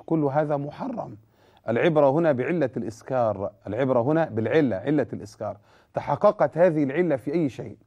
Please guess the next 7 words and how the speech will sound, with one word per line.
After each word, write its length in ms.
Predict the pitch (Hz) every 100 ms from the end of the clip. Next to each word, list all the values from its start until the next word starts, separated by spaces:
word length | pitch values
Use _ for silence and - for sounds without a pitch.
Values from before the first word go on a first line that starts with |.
| _ _ -
حتى 260 | 165 -
ولو 200 | 139 131
كان 300 | 127 175 156
مصنوعًا 420 | 131 - 165 147
من 200 | 139 131
مواد 300 | 127 147 170 -
كيميائية 880 | - 180 170 165 156 165 131 127 123